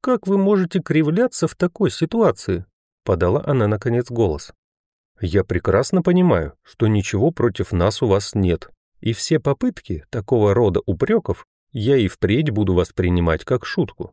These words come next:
ответил я, наклонившись к ней. «Вы просто не понимаете, что последует дальше.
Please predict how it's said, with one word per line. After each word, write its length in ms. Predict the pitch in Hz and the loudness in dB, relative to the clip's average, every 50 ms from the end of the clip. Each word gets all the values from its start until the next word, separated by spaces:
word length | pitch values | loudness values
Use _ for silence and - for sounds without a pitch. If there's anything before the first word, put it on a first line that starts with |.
| _ _ _ _ _ _ - | _ _ _ _ _ _ -6
ответил 520 | 95 95 - 107 113 117 - - 90 90 | -6 -4 -2 -2 -2 -2 0 0 0 0
я, 180 | 98 120 156 175 | 2 2 2 2
наклонившись 720 | 151 104 - 104 98 92 90 85 80 - - - 98 - | 2 0 0 0 2 2 2 0 -2 -2 -4 -6 -6 -4
к 140 | - - 160 | -2 0 2
ней. 280 | 156 131 87 73 76 - _ _ _ _ _ _ _ _ _ _ _ _ - | 2 2 0 -2 -6 -14 _ _ _ _ _ _ _ _ _ _ _ _ -8
«Вы 200 | 143 175 226 208 | -4 -4 -2 -2
просто 380 | - 240 240 214 - - 220 | 0 0 0 0 0 0 0
не 120 | 220 226 240 | 0 0 0
понимаете, 640 | - 240 226 233 233 226 196 131 104 101 - - | 0 0 0 2 2 2 2 2 2 0 -4 -8
что 220 | 107 - - - 131 | -12 -4 -2 -2 0
последует 600 | - 120 - - 175 170 165 147 165 175 170 170 | 0 -2 -2 -2 0 0 0 2 0 0 0 2
дальше. 420 | 196 180 135 95 - - - - | 2 0 0 0 -4 -12 -16 -18